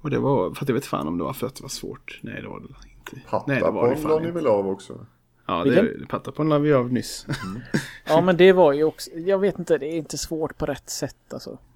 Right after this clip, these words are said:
Speaker 1: Nej, nej, nej, men det är fortfarande ordet svårt.
Speaker 3: Reflect Missile har inte jag spelat f-,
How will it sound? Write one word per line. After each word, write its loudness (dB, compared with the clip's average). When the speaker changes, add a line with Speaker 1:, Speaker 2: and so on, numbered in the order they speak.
Speaker 1:
Nej, 6
nej, -4
nej, 0
men 4
det 6
är 2
fortfarande 0
ordet 2
svårt. -10
Speaker 3:
Reflect 6
Missile 0
har 2
inte 2
jag 2
spelat 0
f-, -20